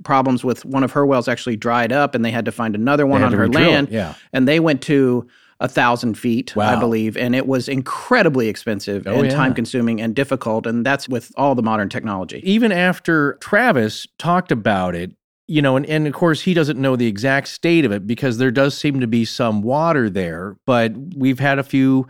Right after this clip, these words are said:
Speaker 2: people say that, "Oh, no, no, there's a fountain there. There's definitely
Speaker 1: Yeah, but
Speaker 2: an
Speaker 1: it might be
Speaker 2: operating well, and it's providing water for the whole building." It's like, I, that's not the case.
Speaker 1: Could be a cistern,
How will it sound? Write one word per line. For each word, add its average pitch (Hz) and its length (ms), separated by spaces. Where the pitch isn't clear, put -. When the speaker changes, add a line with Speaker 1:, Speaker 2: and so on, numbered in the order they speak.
Speaker 2:
people 170 220
say 120 260
that, 101 300
"Oh, 180 140
no, 208 100
no, 196 140
there's 156 180
a 147 60
fountain 165 360
there. 78 340
There's 151 200
definitely 175 340
Speaker 1:
Yeah, 120 60
but 117 40
Speaker 2:
an 113 60
Speaker 1:
it - 40
might 285 60
be 254 40
Speaker 2:
operating 170 320
well, 127 420
and 123 180
it's 123 140
providing 156 500
water 170 320
for 165 120
the 139 120
whole 165 260
building." 139 420
It's 104 140
like, 117 160
I, 117 100
that's 143 280
not 151 180
the - 60
case. 87 260
Speaker 1:
Could 262 140
be 277 120
a 190 40
cistern, 190 500